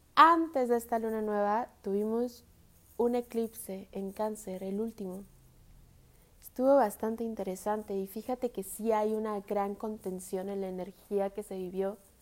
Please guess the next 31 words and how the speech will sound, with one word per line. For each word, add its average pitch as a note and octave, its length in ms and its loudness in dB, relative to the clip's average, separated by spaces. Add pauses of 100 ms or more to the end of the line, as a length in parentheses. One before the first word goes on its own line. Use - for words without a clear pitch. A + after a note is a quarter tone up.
(300)
para G3+ 220 4
esta G#3 260 -2
segunda G3 360 -6
mitad. F3+ 300 -8 (840)
Y B3 60 2
no C#4+ 200 6
sé E4+ 160 2
si F4+ 140 6
coincida G#3+ 680 2
con F3+ 280 -4
que F3+ 420 0
yo G3 160 4
lo G#3+ 220 6
hice G#3+ 240 2
cada F#3+ 260 4
quincena, F3 640 -6 (680)
pero A3+ 240 6
creo B3+ 180 4
que D4+ 100 2
me C#4+ 140 2
quedó G#3 220 2
muy A3+ 260 2
claro G#3+ 640 2 (180)
el G#3+ 140 -4
trabajo G#3 600 2
que G#3 180 0
hubo G3 480 2 (760)
de G3 500 6
esa A3 340 2
luna G#3+ 300 2
nueva, G3+ 480 0